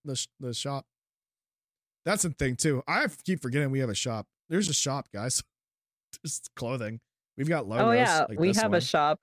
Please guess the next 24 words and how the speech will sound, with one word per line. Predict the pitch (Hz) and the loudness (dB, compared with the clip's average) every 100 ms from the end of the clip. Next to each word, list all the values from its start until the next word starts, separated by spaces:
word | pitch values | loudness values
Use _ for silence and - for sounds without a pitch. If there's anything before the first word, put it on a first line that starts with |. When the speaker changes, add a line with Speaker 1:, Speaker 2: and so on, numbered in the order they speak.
| _ _ | _ _
Speaker 2:
with | 175 165 | -2 2
some | 175 165 | 2 2
stuff. | - 160 160 - _ _ _ _ _ | 2 2 2 -2 _ _ _ _ _
Uh, | - 185 156 | 4 6 6
Speaker 1:
<laughs> | 147 | 4
Speaker 2:
we | 185 | 4
have | 202 | 4
a | 180 | 0
t-shirt | - 196 180 156 | 2 2 4 2
design | 135 139 135 135 139 - | 2 2 2 2 2 2
we're | 165 | 2
gonna | 151 147 | 2 2
come | - 147 | 2 2
out | 131 | 2
with | 101 131 - - _ _ 147 | 4 2 0 -10 _ _ -2
at | 139 | 0
some | 156 143 | 2 2
point. | 151 135 - - _ _ | 2 2 0 -6 _ _
That's | 160 - | -2 2
gonna | 151 | 2
be | 143 | 4
pretty | 151 143 - | 2 2 2
funny. | 127 123 151 _ _ _ _ _ _ _ - | 2 2 -2 _ _ _ _ _ _ _ -4
Um, | 139 131 127 147 | 0 2 2 -2